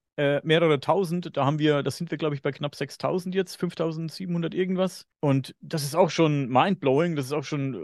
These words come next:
Wahnsinn. Das ist alles andere als selbstverständlich, sag ich immer, dass so viele Leute einem zuhören. Das ist wirklich verrückt. Und auch an der Stelle, wer jetzt, äh,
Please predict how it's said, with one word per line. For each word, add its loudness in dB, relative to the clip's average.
Wahnsinn. 2
Das -2
ist -14
alles 2
andere 6
als 4
selbstverständlich, 0
sag 0
ich -10
immer, -2
dass -2
so 2
viele -2
Leute 2
einem 0
zuhören. 0
Das -6
ist -6
wirklich -2
verrückt. -2
Und -6
auch 0
an -4
der 4
Stelle, 2
wer 4
jetzt, -6
äh, -6